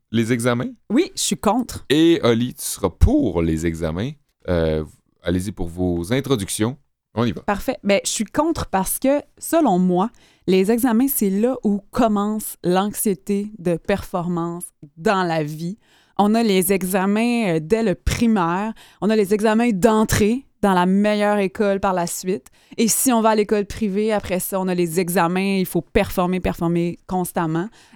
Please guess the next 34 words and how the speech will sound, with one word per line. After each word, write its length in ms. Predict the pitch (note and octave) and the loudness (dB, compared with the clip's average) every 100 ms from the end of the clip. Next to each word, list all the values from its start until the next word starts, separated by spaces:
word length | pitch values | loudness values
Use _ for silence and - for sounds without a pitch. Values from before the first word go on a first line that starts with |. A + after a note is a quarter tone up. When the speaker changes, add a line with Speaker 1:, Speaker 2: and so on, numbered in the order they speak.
| - | 0
Speaker 2:
Euh, 300 | F3 D#3+ D#3+ | 2 2 0
donc, 220 | F3+ F3+ | 0 0
moi, 160 | G3 G3 | 0 2
je, 340 | G3+ F3 E3+ | 2 4 2
je 120 | D#3+ | 0
suis 240 | E3 - F3+ | -2 -4 -4
contre. 260 | G3 G3 | -4 -4
Je 60 | - | -2
pense 160 | F#3+ - | -4 -4
qu'il 100 | F3 | -6
y 40 | |
a 40 | |
plein 260 | D3+ A3+ G#3 | -4 -2 -2
d'autres 160 | G3 F#3+ | -4 -6
façons 220 | F#3 G#3+ | -6 -2
d'évaluer, 720 | G3+ F3 E3+ F3+ F#3+ G3+ F#3+ | 0 0 2 2 2 2 0
euh, 220 | E3 D#3+ D#3+ _ _ - | 0 -4 -8 _ _ -6
la, 220 | E3+ E3 | -2 0
la, 160 | D#3 | -2
la 120 | D#3 D#3+ | -2 -2
capacité 640 | - - F3+ - - G3 | -2 0 0 0 0 0
d'apprentissage 640 | F3+ - F3 - F#3+ F#3 | 2 2 0 0 -2 -2
des 220 | F3 E3 | 0 0
gens 260 | D#3+ F3+ F3+ | 0 0 -2
que 160 | - E3 | 0 0
de, 460 | D#3+ D#3 D3+ D3+ | 2 2 0 -2
que 140 | D#3 E3+ | -2 -2
de 160 | D#3+ | 0
les 180 | D#3 D#3 | 0 -2
cloîtrer, 560 | - F#3+ E3+ E3+ G3+ F#3+ | 0 2 2 0 0 2
là, 160 | F3 | 4
à 100 | D#3+ | 2
répondre, 560 | D#3+ F3 - F3 E3+ F3 | 2 2 2 0 -2 -2
euh, 240 | D#3 D3+ | -2 -4